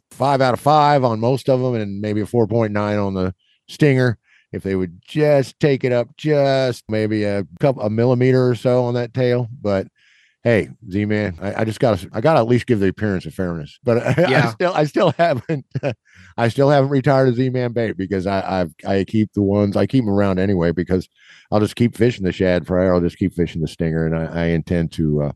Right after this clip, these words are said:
Speaker 1: pull some of Jimmy Lee's tricks and pull some feathers through it, or tie some feathers on it, or something, and,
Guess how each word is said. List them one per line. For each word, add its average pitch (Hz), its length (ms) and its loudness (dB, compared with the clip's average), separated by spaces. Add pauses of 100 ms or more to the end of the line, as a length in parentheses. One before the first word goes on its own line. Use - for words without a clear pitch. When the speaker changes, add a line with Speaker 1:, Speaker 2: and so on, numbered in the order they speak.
(140)
Speaker 1:
pull 113 160 2
some 101 220 2
of 82 60 0
Jimmy 98 240 2
Lee's 95 260 2
tricks 95 360 0
and 78 200 -10 (240)
pull 107 160 -2
some 87 160 -8
feathers 104 400 0
through 95 240 2
it, 90 140 0
or 73 280 -6 (400)
tie 120 200 0
some 107 140 -4
feathers 107 360 2
on 104 240 0
it, 98 140 0
or 90 100 0
something, 98 420 0
and, 87 240 -4